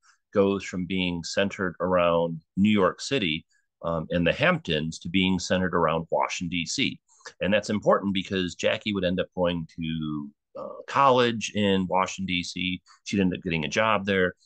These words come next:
and that's where she would end up meeting John F. Kennedy. So I kinda always wondered, like, gee,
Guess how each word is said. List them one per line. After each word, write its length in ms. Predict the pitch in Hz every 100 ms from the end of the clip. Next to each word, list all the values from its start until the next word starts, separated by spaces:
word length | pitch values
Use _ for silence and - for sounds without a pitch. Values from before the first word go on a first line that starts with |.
| _ -
and 80 |
that's 160 | 90 -
where 120 | 87
she 140 | - 82
would 80 |
end 140 | 80 76
up 60 | -
meeting 300 | 78 76 73 - _ _ _ _ _ _ _ _ -
John 220 | 80 73
F. 80 | 90
Kennedy. 280 | 147 151 67
So 140 | 101
I 120 | 82
kinda 200 | 78 104
always 220 | 92 92 85
wondered, 200 | 92 82
like, 160 | 73
gee, 240 | - 123